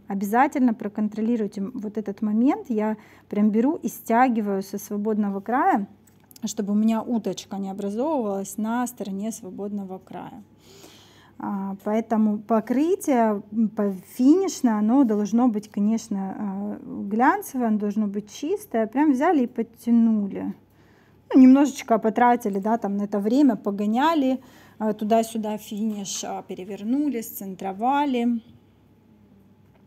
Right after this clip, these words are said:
Да, зачем усложнять себе работу, действительно. Я абсолютно с вами согласна. А, всё равно мы всегда стараемся <coughs> максимально, а, оптимизировать, да, свой рабочий процесс, рабочее место, поэтому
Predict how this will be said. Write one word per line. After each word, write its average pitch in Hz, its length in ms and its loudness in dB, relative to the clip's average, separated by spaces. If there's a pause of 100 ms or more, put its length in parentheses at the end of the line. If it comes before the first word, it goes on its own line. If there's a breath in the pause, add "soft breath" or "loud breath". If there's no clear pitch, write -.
(320)
Да, 202 400 -4
зачем 202 320 -2
усложнять 226 420 -4
себе 196 200 -8
работу, 196 380 -8
действительно. 196 560 -12
Я 233 200 2
абсолютно 226 480 -4
с - 80 -10
вами 220 220 -4
согласна. 254 640 0 (380 loud breath)
А, 202 160 -2
всё 294 180 -2
равно 262 220 6
мы 233 120 6
всегда 226 400 0
стараемся 240 640 2
<coughs> - 0 -
максимально, 226 840 2 (380 loud breath)
а, 214 220 -2
оптимизировать, 233 1000 4
да, 254 220 6
свой 214 240 -4
рабочий 190 420 -4
процесс, 208 580 -8
рабочее 208 500 -6
место, 226 520 -2
поэтому 202 580 -6